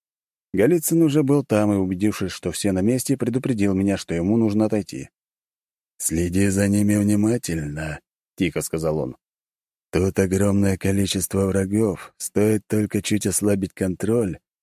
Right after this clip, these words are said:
и такое может начаться". "Не переживайте, господин куратор, все будет нормально", — я усмехнулся. "Вряд ли после такого дня у кого-то найдутся лишние силы, чтобы скандалить". М-да.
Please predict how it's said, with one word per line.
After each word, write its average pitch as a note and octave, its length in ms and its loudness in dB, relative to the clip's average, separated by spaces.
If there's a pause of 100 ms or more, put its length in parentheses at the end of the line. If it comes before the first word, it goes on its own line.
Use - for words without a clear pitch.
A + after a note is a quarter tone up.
(360)
и D#2 100 -2
такое B2 600 0
может G#2+ 400 2
начаться". - 760 -6 (1160)
"Не C3 100 2
переживайте, G#3 500 2
господин E3+ 400 4
куратор, A#2+ 440 -2 (220)
все - 260 0
будет F#3 240 -2
нормально", — G3+ 460 0 (240)
я E2+ 120 2
усмехнулся. - 500 -6 (840)
"Вряд G#3 300 2
ли G3 60 0
после E3 240 -4
такого D3+ 340 2
дня B2+ 320 2 (280)
у D#3 100 4
кого-то C3+ 380 2
найдутся B2+ 480 0
лишние A2+ 360 0
силы, B2 360 0
чтобы G2 260 -4
скандалить". A#2 680 -2 (800)
М-да. D#2+ 640 0